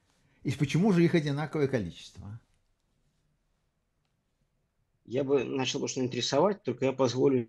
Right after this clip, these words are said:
Speaker 2: себе, м, нарисовать больший шестиугольник. Вот я три, четыре, пять.
Speaker 1: Нет, ну, какие-то углы у тебя острые у шестиугольника, это не очень хорошо, ну ладно.
Speaker 2: Не очень хорошо?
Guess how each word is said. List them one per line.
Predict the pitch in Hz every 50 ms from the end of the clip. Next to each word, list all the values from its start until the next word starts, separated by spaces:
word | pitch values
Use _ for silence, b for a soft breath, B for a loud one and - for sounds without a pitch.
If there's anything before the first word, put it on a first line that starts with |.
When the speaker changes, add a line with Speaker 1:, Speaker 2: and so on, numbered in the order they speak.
| _ -
Speaker 2:
себе, | - - - 120 113 123 127 127 101 - - _ _ _
м, | - 101 92 - _ _ _ _ _ _ - _ _ -
нарисовать | 113 110 113 113 104 - 123 123 127 117 98
больший | 92 113 131 117 - - - - 110 107 101 - _ _ _ _ _ _ _ _ _ -
шестиугольник. | 113 - - - 127 127 123 120 95 76 55 55 64 71 65 _ _ _ _ _ _ _ _ _ _ _ _ _ _ _ _ _ _ _ _ _ _ _ _ _ _ _ _ _ _ _ _ _ _ _ _ _ _ _ _ _ _ _ _ _ _ _ _ _ _ _ _ _ _ _ _ _ _ _ _ _ _ _ _ _ _ -
Вот | - - _ _
я | - 90 90 87 87 85 - _ _ _ _ _ _ _ _ _ _ _ _ _ _ _ _ _ _ _
три, | - 85 92 101 104 104 107 _ _ _ _ _ _ _ _
четыре, | - - - - _ _ - 98 90 90 87 87 87 85 _ _ _ _ _ _ _
пять. | - 92 92 85 -
Speaker 1:
Нет, | - 90
ну, | 104 107
какие-то | - 113 95 - 123 98 - 123
углы | 110 107 127 156 160
у | 131
тебя | 110 - 123 107
острые | 104 107 107 92 - - - - 78 76
у |
шестиугольника, | - - 78 - - - 85 85 85 - 87 175 131 92 85 - 87
это | 90 92 - 95
не | 92 92
очень | 80 71 - - -
хорошо, | - 67 - 78 - - - 156
ну | 156 104 85 98 -
ладно. | - 69 67 -
Speaker 2:
Не | -
очень | 123 160 185 - -
хорошо? | - - 107 95 - - - -